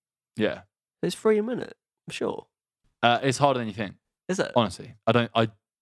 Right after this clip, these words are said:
Speaker 1: I know
Speaker 2: Were
Speaker 1: for a
Speaker 2: you
Speaker 1: fact
Speaker 2: drinking
Speaker 1: you couldn't
Speaker 2: water?
Speaker 1: do it.
Speaker 2: Were you old Butler drinking, like, Coke or
Speaker 1: Knocking back
Speaker 2: something?
Speaker 1: Diet Coke,
Speaker 2: Oh.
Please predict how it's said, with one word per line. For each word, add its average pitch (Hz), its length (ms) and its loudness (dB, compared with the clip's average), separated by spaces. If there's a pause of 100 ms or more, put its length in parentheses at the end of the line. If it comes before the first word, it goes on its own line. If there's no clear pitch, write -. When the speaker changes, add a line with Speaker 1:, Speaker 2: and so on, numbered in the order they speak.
(140)
Speaker 1:
I 113 140 6
know 117 420 0
Speaker 2:
Were 104 220 0
Speaker 1:
for 160 80 6
a - 20 6
Speaker 2:
you 165 160 6
Speaker 1:
fact 151 80 -2
Speaker 2:
drinking 160 380 2
Speaker 1:
you 147 80 2
couldn't 160 160 4
Speaker 2:
water? 160 160 2
Speaker 1:
do 123 80 -2
it. 120 100 0
Speaker 2:
Were 135 140 4
you 127 320 -2 (200)
old 127 340 4 (160)
Butler 123 280 2
drinking, 123 400 -2
like, 113 200 -8
Coke - 20 0
or 120 160 4
Speaker 1:
Knocking 123 60 -4 (120)
back - 20 0 (200)
Speaker 2:
something? - 100 -6
Speaker 1:
Diet 104 320 4
Coke, 98 460 2
Speaker 2:
Oh. - 40 -12